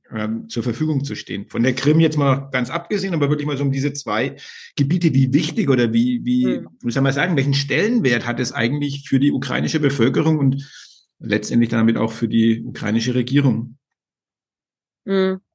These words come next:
Speaker 2: Und da sage ich etwas provokativ und zugespitzt, mit, antworte ich mit einer Frage, aber war das nicht eh schon der Fall?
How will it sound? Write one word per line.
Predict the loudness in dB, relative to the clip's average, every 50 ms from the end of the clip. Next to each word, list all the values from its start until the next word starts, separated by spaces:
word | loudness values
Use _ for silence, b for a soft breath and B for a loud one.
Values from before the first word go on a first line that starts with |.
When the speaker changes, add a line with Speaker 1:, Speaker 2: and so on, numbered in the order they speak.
| B B B B B B B B
Speaker 2:
Und | -6 -4 -2 2
da | 2 4 4 2 2
sage | 2 2 2 2 2
ich | 0 0 0
etwas | 0 0 2 0 0 0 -2
provokativ | -2 -2 0 0 0 0 0 -2 -2 -2 -2 -4 -4 -4 -4
und | -8 -6
zugespitzt, | -6 -4 -2 0 0 -2 -2 -2 -4 -4 -2 -2 -4 -8 -4
mit, | -4 -4 -4 -2 -2 0
antworte | 0 0 0 0 0 -2 -2 -4
ich | -4 -4
mit | -4 -4
einer | -4 -2 -2 -2 -4
Frage, | -4 -2 -2 0 0 0 0 0
aber | 2 0 2 2
war | 2 0
das | 0 0 -2 -4
nicht | -8 -10 -8 -6
eh | -6 -4 -4
schon | -4 -6 -6 -4 -4
der | -4 -4
Fall? | -4 -4 -6 -6